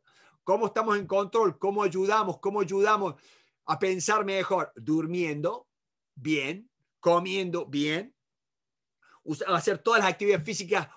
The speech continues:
buenas, salir a caminar, saber esto, este, es, eh, eh, eh, es clave,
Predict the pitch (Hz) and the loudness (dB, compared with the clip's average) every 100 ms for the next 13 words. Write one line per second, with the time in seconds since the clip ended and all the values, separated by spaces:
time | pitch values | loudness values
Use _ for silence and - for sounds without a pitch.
0 | _ 143 180 190 180 196 208 185 185 190 | _ 2 6 6 4 0 -4 -4 0 0
1 | 180 165 165 165 180 202 180 165 170 170 | 0 -2 -4 0 2 2 0 -4 -4 -4
2 | 214 - - - - 160 151 151 160 147 | -6 -8 -20 -14 -6 -4 -4 -6 -6 -8
3 | 143 151 147 139 135 131 - _ _ 139 | -8 -4 -4 -4 -6 -6 -10 _ _ -8
4 | 156 147 - 170 180 226 320 254 135 | -6 -8 -10 -2 2 4 6 4 2